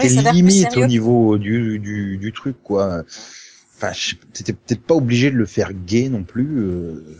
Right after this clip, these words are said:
Speaker 1: c'est peut-être, c'est peut-être ça qui me, enfin, qui me bloque.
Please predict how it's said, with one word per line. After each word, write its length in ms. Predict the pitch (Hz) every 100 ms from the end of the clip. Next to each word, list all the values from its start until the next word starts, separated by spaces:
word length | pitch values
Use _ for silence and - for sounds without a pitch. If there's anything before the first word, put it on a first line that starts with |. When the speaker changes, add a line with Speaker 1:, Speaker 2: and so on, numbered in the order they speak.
| 87 _
Speaker 1:
c'est 140 | - -
peut-être, 180 | 101 95
c'est 260 | - - 113
peut-être 200 | 101 110
ça 240 | - 107 117
qui 140 | 107
me, 40 | 90 _ _ _ _ _
enfin, 400 | 87 85 82 80
qui 140 | - 98
me 60 |
bloque. 320 | 87 95 101